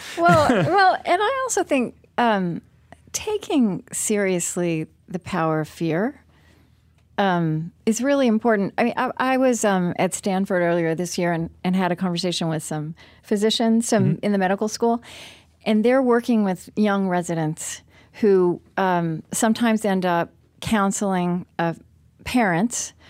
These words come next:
Speaker 1: who don't want to vaccinate their child, right? And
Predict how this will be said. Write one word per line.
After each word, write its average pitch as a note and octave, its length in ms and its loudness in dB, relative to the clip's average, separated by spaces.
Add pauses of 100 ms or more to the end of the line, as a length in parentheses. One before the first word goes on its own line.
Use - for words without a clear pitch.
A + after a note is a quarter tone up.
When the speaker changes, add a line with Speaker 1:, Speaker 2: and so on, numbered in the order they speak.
(400)
Speaker 1:
who A#3+ 140 0
don't G#3 380 0
want F#3 180 -2
to F#3+ 80 -4
vaccinate F3 420 -2
their D#3+ 120 -4
child, - 560 -8 (160)
right? F3 240 -6 (920)
And G3+ 500 2